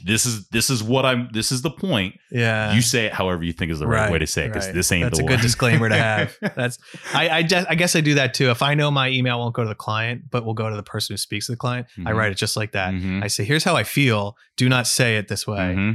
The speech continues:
Speaker 2: but this is what I'm trying to get across
Speaker 1: Yeah.
Speaker 2: here." They're
Speaker 1: I call,
Speaker 2: dumb,
Speaker 1: I
Speaker 2: you
Speaker 1: call
Speaker 2: know?
Speaker 1: it Brad speak.
Speaker 2: <laughs> Right, Brad speak. Yeah. Well, I guess I'm doing Brad speak quite a
Speaker 1: Mm-hmm.
Speaker 2: bit. Yeah, at work. But, uh, that's good. So, so I wanted to ask about, uh,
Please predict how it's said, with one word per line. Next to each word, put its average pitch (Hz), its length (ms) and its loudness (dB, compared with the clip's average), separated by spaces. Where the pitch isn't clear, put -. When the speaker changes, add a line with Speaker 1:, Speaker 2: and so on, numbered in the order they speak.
Speaker 2:
but 110 100 -4
this 107 160 -2
is 101 240 -6
what 107 180 -2
I'm 98 120 -2
trying 104 220 -4
to 98 40 -6
get 98 120 -8
across 95 360 -4
Speaker 1:
Yeah. 82 100 0
Speaker 2:
here." 73 160 -6
They're 104 100 -2
Speaker 1:
I - 20 -8
call, 95 160 0
Speaker 2:
dumb, 92 240 -8
Speaker 1:
I - 60 -8
Speaker 2:
you 107 80 -4
Speaker 1:
call 104 80 -2
Speaker 2:
know? 90 80 0
Speaker 1:
it - 40 -14
Brad 135 280 0
speak. - 340 -6
Speaker 2:
<laughs> - 120 -12
Right, 110 260 0
Brad 104 200 -2
speak. 95 320 -12
Yeah. 98 340 -8
Well, 110 80 -8
I 101 100 -6
guess 107 180 -6
I'm 110 60 -6
doing 101 200 -8
Brad 98 180 -8
speak 95 240 0
quite 95 140 0
a - 20 0
Speaker 1:
Mm-hmm. 98 100 0
Speaker 2:
bit. 95 240 -8
Yeah, 101 180 -12
at 98 60 -12
work. 98 260 -14
But, 101 160 -2
uh, 98 380 -2
that's - 160 -18
good. 110 300 -6
So, 120 380 -2
so - 140 0
I 139 60 2
wanted 190 140 2
to 185 60 2
ask 151 280 0
about, 113 540 0
uh, 104 520 -2